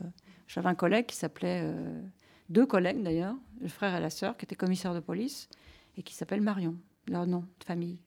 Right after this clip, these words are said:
Alors tout le monde m'a dit, « Ah, mais c'est pour, euh, c'est un », non, en, en réalité, j'ai pas du tout pensé à eux. J'ai pensé à un prénom, à un nom de famille qui pouvait être un prénom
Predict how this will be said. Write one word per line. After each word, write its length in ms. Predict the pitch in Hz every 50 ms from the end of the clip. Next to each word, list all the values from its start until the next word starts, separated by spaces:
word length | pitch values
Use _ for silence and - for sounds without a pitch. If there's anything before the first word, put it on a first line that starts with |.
| _ - - - - -
Alors 140 | 190 185
tout 80 | 185 240
le 60 | 247 247
monde 80 | 240
m'a 80 | 226 220
dit, « 80 | 220 220 - - -
Ah, 100 | 269 302
mais 80 | 302 277
c'est 180 | 269 - - 233
pour, 300 | - - 233 226 202 208
euh, 200 | 196 196 185 180 175 - - - - - - - - - - - 190
c'est 140 | - - 233
un », 140 | 214 196 - - - - - - 202 - -
non, 380 | - - 202 202 214 220 277 - - - 185 - -
en, 60 | -
en 180 | - - - 226
réalité, 360 | 220 233 240 240 226 - 311
j'ai 100 | 311 262
pas 140 | - 240 262
du 160 | 240 277 269
tout 140 | 269 285 247
pensé 280 | 214 208 214 - -
à 140 | 208 180 180
eux. 180 | 190 202 262 370 - - _ _ - _ - - - _
J'ai 160 | 202 180 233
pensé 520 | 226 - - 277 269 - - 220 214 196 185 -
à 140 | 202 202 196
un 60 | 196
prénom, 540 | 185 - - 240 226 220 214 214 233 262 294 - - _ _ _ _ _ _ - - - _ _ _
à 280 | - 214 214 208 202 202
un 40 | 196
nom 260 | 196 202 220 247 285 294
de 80 | 277
famille 380 | - 262 220 214 220 247 262 262
qui 120 | - - 185
pouvait 260 | 190 208 202 208 220
être 140 | 220 - 202
un 60 | 202
prénom 560 | - - - 220 208 214 214 220 233 254 277